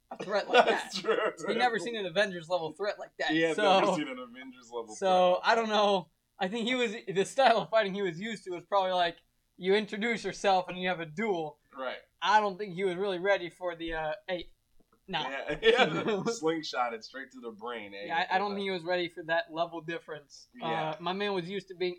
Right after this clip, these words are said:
Speaker 1: adamantite,
Speaker 2: You knew, you
Speaker 1: you
Speaker 2: knew
Speaker 1: know.
Speaker 2: it was real when all of his pupils were like, "Fuck."
Speaker 1: So we're dead.
Speaker 2: So
Speaker 1: Cool.
Speaker 2: we're instantly
Speaker 1: Cool.
Speaker 2: dead, yeah. And, and she's like, "Eat 'em." He's like, "Eat 'em." And they
Speaker 1: Tasty
Speaker 2: eat 'em all.
Speaker 1: snack.
Speaker 2: I was like, "Wow, okay." So <laughs> that,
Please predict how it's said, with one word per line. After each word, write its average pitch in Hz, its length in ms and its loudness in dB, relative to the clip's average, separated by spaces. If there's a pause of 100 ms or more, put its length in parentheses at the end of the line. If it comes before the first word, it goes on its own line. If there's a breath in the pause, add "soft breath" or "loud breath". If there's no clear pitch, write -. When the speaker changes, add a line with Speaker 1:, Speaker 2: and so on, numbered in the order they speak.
Speaker 1:
adamantite, 190 680 0
Speaker 2:
You 156 60 -6
knew, 151 60 -14
you 151 80 -8
Speaker 1:
you 165 60 -6
Speaker 2:
knew 165 60 -4
Speaker 1:
know. 165 160 -2
Speaker 2:
it 170 40 -4
was 151 240 -4
real 160 320 0
when 135 160 -8 (200)
all 170 200 4
of 151 60 -8
his 143 140 -12
pupils 156 400 -12
were 127 100 -8
like, 107 240 -6 (1200)
"Fuck." 381 480 -14 (200)
Speaker 1:
So - 240 -6
we're 190 180 -4
dead. 160 320 -2 (240)
Speaker 2:
So 233 120 -4
Speaker 1:
Cool. 202 140 2
Speaker 2:
we're 147 140 -2 (120)
instantly 120 380 -14
Speaker 1:
Cool. - 80 -8
Speaker 2:
dead, 104 180 -10
yeah. 98 100 -12 (340)
And, 110 160 -12 (160)
and 110 120 -12
she's 113 140 -16
like, 101 120 -14
"Eat 98 140 -16
'em." 90 80 -18 (500)
He's 98 140 -20
like, 92 160 -18
"Eat 98 100 -16
'em." 87 80 -20 (320)
And 92 80 -20
they 92 60 -14
Speaker 1:
Tasty 160 240 -12
Speaker 2:
eat - 40 -16
'em - 60 -18
all. - 60 -16
Speaker 1:
snack. - 160 -18 (140)
Speaker 2:
I 101 40 -18
was 95 60 -20
like, 87 120 -20
"Wow, 107 280 -12
okay." - 160 -14 (560)
So 151 420 -2 (140)
<laughs> - 140 -10
that, 180 360 -2